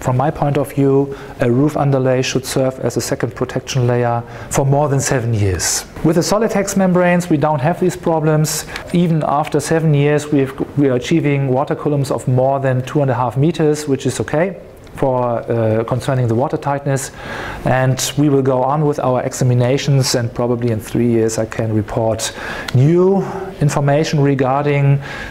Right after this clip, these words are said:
uh, the aging process of roof underlays. What else do we do? For the Swiss market, we have tested the membranes concerning the resistance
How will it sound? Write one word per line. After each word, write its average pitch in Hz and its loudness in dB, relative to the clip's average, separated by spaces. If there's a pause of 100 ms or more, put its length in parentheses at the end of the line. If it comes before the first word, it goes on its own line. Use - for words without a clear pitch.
(140)
uh, 127 2
the 120 2 (680)
aging 143 0
process 139 0
of 117 -2 (340)
roof 131 2
underlays. 107 -2 (720)
What 156 2
else 196 0
do 226 2
we 214 4
do? 240 2
For 151 2
the 147 2
Swiss 240 -2
market, 165 0
we 156 2
have 160 -2
tested 170 0
the 151 0
membranes 147 0
concerning 147 0 (200)
the 123 0
resistance 156 0